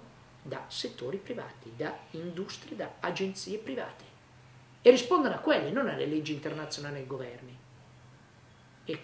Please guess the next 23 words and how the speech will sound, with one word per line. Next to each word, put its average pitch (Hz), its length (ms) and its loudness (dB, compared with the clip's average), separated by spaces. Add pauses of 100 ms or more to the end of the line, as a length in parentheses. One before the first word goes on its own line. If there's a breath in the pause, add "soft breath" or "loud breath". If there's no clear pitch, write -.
(140)
questa 262 420 -2
pratica 226 520 -4
comincia 151 400 -6
a 208 40 -2
diffondersi 156 560 -6
anche 143 260 -8
all'interno 139 340 -8
delle 127 120 -8
singole 127 300 -10
nazioni. - 300 -10 (460 loud breath)
Per 131 120 -6
esempio, 139 580 -2 (200)
in 151 140 -6
Italia, 190 640 -4 (640)
le - 80 -12
persone - 460 -6
armate 151 540 -4
che 120 140 -12
difendono 135 640 -6
i 127 200 -10 (100)
pescherecci - 840 -4 (440)
dai 135 240 -10 (160)
pirati - 580 -4